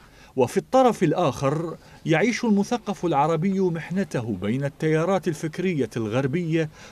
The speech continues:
والأفكار المتطرفة، فلا قوانين تنصره. المثقف العربي بمعناه الصحيح يجد نفسه وحيدًا تحت قهر أنظمته واستبداد الأحزاب الحاكمة،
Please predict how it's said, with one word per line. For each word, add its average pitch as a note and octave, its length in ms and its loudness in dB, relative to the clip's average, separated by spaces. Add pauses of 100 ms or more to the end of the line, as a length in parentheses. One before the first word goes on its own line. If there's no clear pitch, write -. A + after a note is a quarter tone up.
والأفكار G#3 680 2
المتطرفة، C#3+ 1000 -2 (280)
فلا G#3 420 6
قوانين D3 600 2
تنصره. A2 720 -6 (960)
المثقف F3+ 720 2
العربي D3 600 2
بمعناه C3 840 0
الصحيح C3+ 720 -4 (280)
يجد B2+ 340 2
نفسه G3+ 380 2
وحيدًا C#3 800 -2 (320)
تحت - 280 -4
قهر F#3+ 360 -2
أنظمته C#3+ 960 -2
واستبداد C3 600 -4
الأحزاب C#3 560 -4
الحاكمة، C3 600 -4